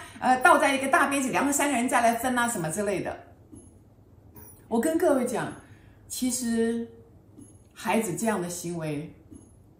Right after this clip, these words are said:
在一般人看来也许是不对的，但是我非常了解，当一个人充满了不安全感的时候，他会想要怎么样？他会想要讨爱，他会想要知道父母到底爱不爱我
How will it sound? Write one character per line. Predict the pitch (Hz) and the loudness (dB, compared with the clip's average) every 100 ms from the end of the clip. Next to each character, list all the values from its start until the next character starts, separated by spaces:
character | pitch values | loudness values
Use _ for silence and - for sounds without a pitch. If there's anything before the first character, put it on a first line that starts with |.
| - - - - - | -20 -20 -20 -18 0
在 | 262 214 | 4 4
一 | 220 | 4
般 | 220 208 | 2 2
人 | 156 | -2
看 | 156 202 | -4 -6
来 | 156 | -4
也 | 147 147 | -2 -2
许 | - | -4
是 | 139 156 | -6 -6
不 | - 135 | -8 -10
对 | - 143 | -8 -10
的， | - - - | -10 -14 -4
但 | 240 | -2
是 | 208 | 0
我 | 190 - | -2 -4
非 | 180 175 | -4 -6
常 | 160 135 | -6 -8
了 | 135 139 | -8 -10
解， | - - - | -10 -14 -10
当 | - 240 240 | -2 0 0
一 | |
个 | 226 | -2
人 | 185 175 | -2 -2
充 | 196 208 | -4 -4
满 | 190 135 | -4 -4
了 | 143 | -6
不 | - | -6
安 | 160 160 | -8 -6
全 | 156 151 | -6 -6
感 | 151 139 | -6 -10
的 | 147 | -10
时 | - | -12
候， | 156 147 - - - | -10 -12 -12 -18 -10
他 | 214 | -6
会 | 208 185 | -2 -2
想 | - - | -4 -6
要 | 139 156 | -4 -6
怎 | 151 | -6
么 | 139 | -8
样？ | 156 - - | -8 -10 -14
他 | 190 | -10
会 | 196 196 | -8 -6
想 | - | -8
要 | 156 | -10
讨 | - - - | -8 -10 -8
爱， | 170 147 - - - | -6 -8 -12 -20 -14
他 | 196 | -8
会 | 190 185 | -6 -6
想 | - | -6
要 | 147 | -8
知 | 147 | -8
道 | 175 160 | -8 -8
父 | - 190 | -6 -4
母 | 135 | -4
到 | 170 - - - | -6 -10 -14 -14
底 | - - | -14 -10
爱 | 190 | -10
不 | 156 - | -10 -12
爱 | 190 165 - | -14 -14 -14
我 | 135 | -16